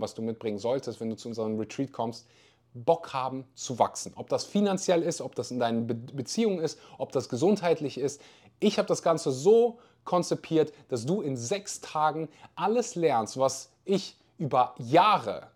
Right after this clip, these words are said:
mir an Wissen angeeignet habe. Du kannst dich ab sofort bewerben. Den Link findest du unter dem Video oder unter dem Podcast. Es gibt nur zehn Plätze. Das letzte Mal, als wir einen Retreat gelauncht haben, war es innerhalb von zwei Wochen ausverkauft. Deswegen sei schnell. Du kannst dich ab sofort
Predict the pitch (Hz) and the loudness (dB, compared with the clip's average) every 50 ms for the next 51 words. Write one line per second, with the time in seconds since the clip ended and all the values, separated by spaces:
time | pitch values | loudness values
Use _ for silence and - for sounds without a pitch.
0 | _ _ - 139 143 147 139 135 127 147 143 - 151 - 147 156 165 156 147 - | _ _ -4 -2 0 0 0 0 -2 -2 -2 -4 -6 -6 -4 -2 -2 0 0 0
1 | 143 147 143 143 143 127 - - - - 135 135 131 131 135 139 135 - _ _ | -2 -4 -4 -4 -8 -10 -10 -12 -10 -6 -4 -4 -2 -2 -4 -6 -6 -10 _ _
2 | _ - - - 165 165 160 - 147 156 175 175 - - 175 - - 175 170 165 | _ -12 -4 0 0 0 0 0 -2 -2 -2 -4 -2 -4 -2 0 2 2 2 2
3 | - - - _ _ _ _ _ - 131 117 135 151 156 156 156 147 135 135 147 | 0 -6 -14 _ _ _ _ _ 0 2 4 6 6 6 6 4 4 2 2 2
4 | 185 190 190 - 190 170 - - 170 - 190 220 208 - 196 190 196 190 190 - | 2 0 0 -2 -4 -4 -4 -6 -6 -4 -2 -2 -2 -2 -4 -6 -6 -10 -14 -16
5 | _ _ _ _ _ _ - - 143 143 131 180 190 175 170 170 160 147 143 135 | _ _ _ _ _ _ 0 0 2 2 4 2 2 4 4 2 2 2 2 0
6 | 135 143 156 156 156 147 131 127 123 - - 170 165 - - 147 143 139 - - | 0 0 -2 -4 -4 -4 -4 -6 -4 -4 -4 -4 -2 -2 0 0 0 0 -2 -6
7 | - _ _ - 135 - 214 190 - - 196 190 - - 226 226 214 202 - 214 | -14 _ _ -8 -2 0 0 0 2 2 0 0 2 2 2 2 2 2 0 0
8 | 214 214 - - 185 170 - - 180 165 - 185 175 170 156 - 170 160 160 156 | 0 0 0 0 0 2 2 4 2 2 2 0 -2 -2 -2 0 0 0 0 0
9 | 151 - - 180 175 160 - - 151 156 156 147 - - 156 147 147 143 139 143 | -2 -2 -2 -2 -2 0 0 0 0 0 0 -2 -2 -2 -2 0 0 -2 -2 -2
10 | 143 147 143 143 143 147 123 - 151 147 147 139 131 127 135 165 170 - 151 135 | -4 -4 -4 -4 -6 -6 -4 -2 0 0 0 0 0 0 0 0 2 2 0 2
11 | - 151 131 - 139 123 - 156 151 147 127 113 127 165 185 196 185 - 170 165 | 4 2 2 2 2 0 2 2 2 2 2 2 0 0 0 0 -2 -2 0 2
12 | 165 160 156 - - - - - - - - - 170 165 - - 147 - - 180 | 2 0 0 -4 -18 -20 -18 -12 -8 -6 -4 -2 -2 -2 -2 -4 -6 -4 -4 -6
13 | 185 - - 170 160 - 170 165 160 160 - | -6 -6 -6 -8 -4 0 2 2 2 0 -4